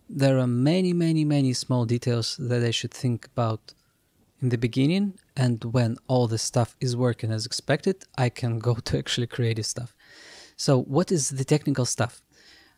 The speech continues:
Uh, I generated all the code necessary for this lib J D X stuff, and this main method creates configuration. It says, like, what will be the dimensions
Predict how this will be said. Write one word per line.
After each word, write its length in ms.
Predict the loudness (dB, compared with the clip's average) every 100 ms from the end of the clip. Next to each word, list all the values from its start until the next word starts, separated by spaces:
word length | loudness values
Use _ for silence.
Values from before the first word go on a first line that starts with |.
| _ -2
Uh, 160 | -2 0
I 140 | 0 2
generated 520 | 2 4 2 0 0
all 140 | 0
the 80 | 0
code 400 | 0 2 2 2
necessary 440 | 0 0 -2 -2
for 540 | -4 -10 -2 2 4 2
this 280 | 0 -2 -2
lib 160 | 0
J 100 | 0
D 100 | 0
X 140 | -2 -2
stuff, 380 | 0 -2 -4 _ _ _ -20 _ -14 _ -2
and 340 | 0 2 2
this 280 | 0 -2 -2
main 260 | 0 0 0
method 420 | 0 -2 -4 -10 _ -20 _ _
creates 420 | 0 4 4 0
configuration. 1000 | -4 -4 -4 0 2 2 2 0 0 -2 -6
It 120 | -6
says, 600 | 0 0 0 0 -4 -8 -12 -6
like, 280 | -6 -4 -2
what 220 | 0 -2 -8 -4
will 120 | 0
be 100 | 0
the 120 | 2
dimensions 680 | 2 2 2 0 -6 -8